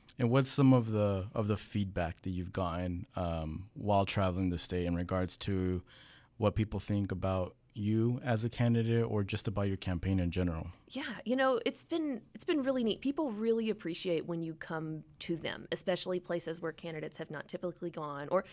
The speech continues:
Speaker 2: you know, like West Memphis last night, like, that people recognize that was a long way for you to come. Like, thank
Speaker 1: Mm-hmm.
Speaker 2: you for making it out here. But it's important that you're wanting to represent the entire state, so you've gotta meet everybody. But I've had a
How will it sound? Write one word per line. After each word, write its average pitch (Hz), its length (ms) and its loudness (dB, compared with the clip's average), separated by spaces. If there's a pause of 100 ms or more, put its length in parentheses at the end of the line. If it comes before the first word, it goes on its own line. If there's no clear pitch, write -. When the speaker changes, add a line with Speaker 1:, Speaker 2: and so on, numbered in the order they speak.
(180)
Speaker 2:
you 302 60 0
know, 349 80 4
like 349 120 -2
West 262 200 -2
Memphis 285 280 -2
last 190 200 -2
night, 156 100 -4
like, 175 160 -4
that 196 160 0
people 254 260 -2
recognize 220 460 -2
that - 140 -2
was 285 100 -4
a 330 40 -2
long 302 220 -2
way 269 220 0
for 240 80 -10
you 240 80 -4
to 233 80 -4
come. 226 300 -8
Like, - 140 -6
thank 90 180 -2
Speaker 1:
Mm-hmm. 85 80 -6
Speaker 2:
you 180 80 -6
for 175 160 -6
making 160 320 -8
it 160 80 -12
out 170 180 -6
here. 147 320 -12
But 196 100 -2
it's 220 140 -2
important 240 480 -4
that 220 160 -10
you're 214 160 -6
wanting 233 200 -6
to 233 60 -6
represent 220 440 -6
the 220 80 -8
entire 202 260 -8
state, - 320 -10
so - 80 -10
you've 160 140 -6
gotta 170 160 -4
meet 170 320 -6 (480)
everybody. - 520 2 (380)
But 196 220 6
I've 208 120 2
had 226 160 0
a 190 160 4